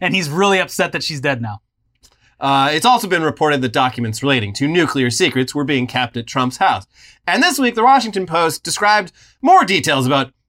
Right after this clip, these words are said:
Speaker 2: mm, exactly what kinds of nuclear secrets we're talking about here. Uh, here's their reporting.
Speaker 1: A document describing a foreign government's military defenses, including its nuclear <laughs> capabilities,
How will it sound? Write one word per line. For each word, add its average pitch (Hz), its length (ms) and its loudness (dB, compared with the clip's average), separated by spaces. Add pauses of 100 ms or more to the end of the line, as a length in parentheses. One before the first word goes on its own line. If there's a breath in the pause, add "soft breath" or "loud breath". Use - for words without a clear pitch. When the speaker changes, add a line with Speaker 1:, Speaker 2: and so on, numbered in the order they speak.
(140)
Speaker 2:
mm, 294 240 -2
exactly 269 320 2
what 247 180 2
kinds 233 360 0
of 147 80 -8
nuclear 160 340 2
secrets 135 380 -2
we're 131 80 0
talking 185 400 2
about 113 220 -2
here. 139 260 -2 (400 soft breath)
Uh, 135 380 0 (200)
here's 320 260 2
their 202 160 2
reporting. 110 420 -2 (300 soft breath)
Speaker 1:
A 196 140 0
document 262 460 2
describing 190 480 0
a 147 80 0
foreign 185 360 -2
government's 151 400 -2
military 151 460 -2
defenses, 127 500 -8
including 175 420 -2
its 156 140 -6
nuclear 151 380 -2
<laughs> - 120 -6
capabilities, 156 600 0